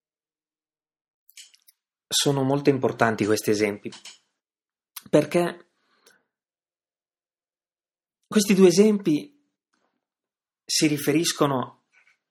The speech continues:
a questa nuova economia che Gesù, attraverso i Vangeli, ha dato alla Chiesa. La tentazione è quella di dire che si tratta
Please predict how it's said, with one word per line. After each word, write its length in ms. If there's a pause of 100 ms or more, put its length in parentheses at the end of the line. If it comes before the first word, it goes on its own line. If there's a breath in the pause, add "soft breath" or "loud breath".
(640)
a 140
questa 460
nuova 760
economia 840 (280 soft breath)
che 160
Gesù, 380 (480)
attraverso 800
i 100
Vangeli, 760 (300)
ha 120
dato 260
alla 160
Chiesa. 540 (1600 loud breath)
La 100
tentazione 640
è 60
quella 260
di 160
dire 600
che 380
si 220
tratta 680